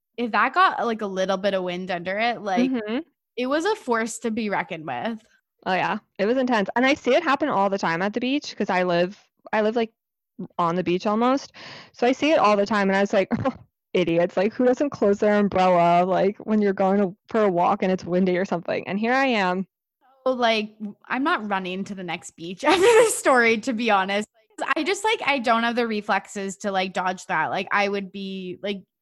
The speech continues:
Speaker 1: you're here telling the tale, I'd be fucking dead, like, for sure.
Speaker 2: I guess I should be kind of proud of myself 'cause, like, in a crisis situation, at least I know to cover my head.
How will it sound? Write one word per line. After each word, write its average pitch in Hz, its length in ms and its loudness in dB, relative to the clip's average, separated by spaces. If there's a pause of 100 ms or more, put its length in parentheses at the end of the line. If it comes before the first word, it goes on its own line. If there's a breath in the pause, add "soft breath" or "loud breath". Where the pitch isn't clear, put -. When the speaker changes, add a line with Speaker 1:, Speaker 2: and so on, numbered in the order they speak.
(140)
Speaker 1:
you're 202 320 -2
here 196 500 -2
telling 196 400 -6
the 190 60 -6
tale, 185 420 -2
I'd 202 220 0
be 208 100 -6
fucking 196 440 -6
dead, 170 640 -6
like, 220 180 -8
for 208 220 -6
sure. 175 500 -8 (800)
Speaker 2:
I 254 140 2
guess 254 200 2
I 339 120 4
should 240 240 0
be 233 100 0
kind 202 220 -2
of 208 60 0
proud 233 160 2
of 294 60 0
myself - 380 -2
'cause, - 160 -8
like, 202 320 0
in 247 140 0
a 233 60 2
crisis 233 380 0
situation, 254 540 0
at 180 140 0
least 214 180 -2
I 226 60 0
know 190 160 2
to 185 40 4
cover 165 240 -2
my 160 140 -4
head. 190 240 -4